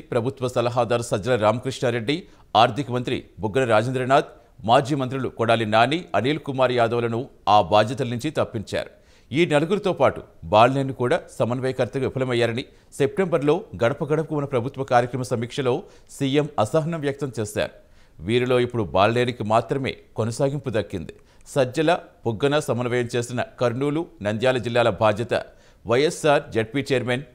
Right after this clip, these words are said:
ఆకిపాటి అమర్నాథ్ రెడ్డికి ఇచ్చారు. అనిల్ వద్ద ఉన్న వైఎస్ఆర్ తిరుపతి జిల్లాలు, నెల్లూరు ప్రాంతీయ సమన్వయకర్తగా ఉన్న మాజీ మంత్రి బాలినేని శ్రీనివాసరెడ్డికి అప్పగించారు. బాలినేనికి ఇప్పటి వరకు ఉన్న మూడు జిల్లాలతో నెల్లూరును కొనసాగించారు.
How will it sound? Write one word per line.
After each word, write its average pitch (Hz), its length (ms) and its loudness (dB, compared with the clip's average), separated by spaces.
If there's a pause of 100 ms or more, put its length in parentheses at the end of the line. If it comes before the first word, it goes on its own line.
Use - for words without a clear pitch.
(140)
ఆకిపాటి 110 500 0 (100)
అమర్నాథ్ 120 400 -2
రెడ్డికి 117 260 -6
ఇచ్చారు. 92 300 -4 (560)
అనిల్ 156 320 2
వద్ద 139 160 -2
ఉన్న 131 200 0 (420)
వైఎస్ఆర్ 139 520 2 (180)
తిరుపతి 131 360 -4
జిల్లాలు, 123 300 2 (240)
నెల్లూరు 139 360 0
ప్రాంతీయ 123 440 2
సమన్వయకర్తగా 123 760 -4
ఉన్న 117 100 -2 (120)
మాజీ 113 320 2
మంత్రి 101 220 -8 (340)
బాలినేని 123 500 2
శ్రీనివాసరెడ్డికి 120 600 -2
అప్పగించారు. 90 540 -6 (360)
బాలినేనికి 160 600 4
ఇప్పటి 151 220 -6
వరకు 143 180 -2
ఉన్న 139 120 -2 (100)
మూడు 123 220 2
జిల్లాలతో 120 420 0 (120)
నెల్లూరును 123 400 0
కొనసాగించారు. 98 720 -4